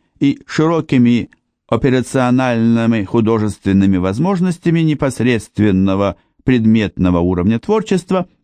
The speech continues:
критерии и принципы жанровых членений отличаются значительным многообразием и разнохарактерностью. Структурным стержнем жанра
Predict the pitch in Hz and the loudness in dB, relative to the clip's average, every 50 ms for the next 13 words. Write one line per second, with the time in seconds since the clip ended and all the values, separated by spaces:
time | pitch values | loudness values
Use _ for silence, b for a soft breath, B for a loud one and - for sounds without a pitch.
0 | _ _ _ B B B B B B - 160 190 190 - - 220 233 233 214 214 | _ _ _ B B B B B B -2 0 0 0 0 0 0 2 2 2 0
1 | 208 202 156 - 165 143 - - 156 190 202 170 - - 170 143 160 147 117 117 | 0 0 -2 -2 -4 -4 -2 -2 0 0 0 0 0 -2 -4 -2 -2 -2 0 0
2 | 147 156 156 143 139 139 131 127 120 _ - - - 107 104 95 98 139 175 190 | 0 0 0 0 0 0 -2 -2 -4 _ -14 -6 0 0 2 4 4 2 2 0
3 | 190 190 180 - _ - 120 117 - 117 - - - 156 156 165 160 131 - 135 | 0 0 -2 -4 _ -4 -4 -2 0 -2 -2 0 -2 -2 -2 -2 -2 -4 -2 -4
4 | 123 107 117 95 85 - - 143 139 - 143 147 147 143 135 123 117 101 95 92 | 0 2 2 0 0 0 -4 -4 -2 0 0 2 2 2 2 2 2 0 0 -2
5 | 87 78 76 67 65 76 90 110 135 131 147 151 151 151 151 147 b b b b | -2 -4 -2 -4 -2 -2 0 0 0 0 -2 -2 -2 0 -2 -4 b b b b
6 | b b b b _ - - 123 135 107 - _ _ - - 113 127 131 123 135 | b b b b _ -4 0 0 0 0 -4 _ _ -4 -2 0 0 0 0 0
7 | 135 123 - 131 101 80 78 73 - - - 80 - - 85 80 - - - 90 | -2 0 -2 -2 -2 -2 -2 -4 -6 -6 -6 -4 -2 -2 -2 -2 -4 -4 -2 -2
8 | 82 - _ _ _ _ _ _ _ _ _ _ b b b b - - _ - | -2 -2 _ _ _ _ _ _ _ _ _ _ b b b b -20 -14 _ -2
9 | 160 156 156 _ - 202 196 170 156 165 147 135 - - _ - 95 92 92 90 | 0 0 -2 _ -2 0 0 2 2 2 0 0 -2 -4 _ -4 -2 0 0 0
10 | 85 92 107 113 127 139 139 _ _ - 107 110 139 143 147 143 143 147 156 151 | -2 0 0 0 0 0 -2 _ _ -8 -2 0 0 0 0 -2 -2 -2 -4 -6
11 | 147 - | -6 -10